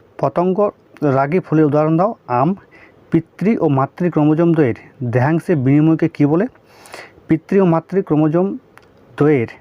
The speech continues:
দেহাংশে বিনিময়কে ক্রসিং ওভার বলে। ক্রোমোজোম সংখ্যা ধ্রুবক রাখা কোন কোষ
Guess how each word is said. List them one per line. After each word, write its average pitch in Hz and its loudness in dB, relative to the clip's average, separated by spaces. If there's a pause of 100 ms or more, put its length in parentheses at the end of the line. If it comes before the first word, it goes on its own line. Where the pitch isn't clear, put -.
(720)
দেহাংশে 156 0
বিনিময়কে 160 2 (240)
ক্রসিং 143 0
ওভার 156 0
বলে। 120 -4 (720)
ক্রোমোজোম 175 0
সংখ্যা 165 0
ধ্রুবক 143 -2
রাখা 180 -4 (1200)
কোন 180 0
কোষ 202 -2